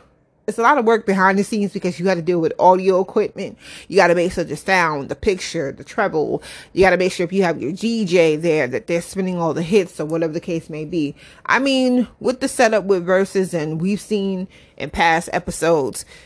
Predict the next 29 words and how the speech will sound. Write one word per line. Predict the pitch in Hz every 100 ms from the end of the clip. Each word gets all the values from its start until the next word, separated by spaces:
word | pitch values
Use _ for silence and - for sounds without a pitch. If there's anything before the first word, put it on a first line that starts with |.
| _ _ _ -
it's | 294
a | 330
lot | 339 330
of | 294
work. | 302 160 - - - - - - - - _
It's | 254
a | -
lot | 202 220
of | 202
work. | 180 120 - - - -
But | 202
also | 233 247 247
you | 220 220
just | 254
have | 294 277
to | 208
make | 208 196 -
sure | 226 202
that | 180 175 170 - - _ _ _ _ _ -
if | 190 180
it's | 180
gonna | 202 214
go | 208 202
down, | 175 170 175 196 233 - - _ _ _ _ _ _ _ _ _ _
if | 185 170
it's | 170
gonna | 214 208
go | 190 180
down, | 175 165 180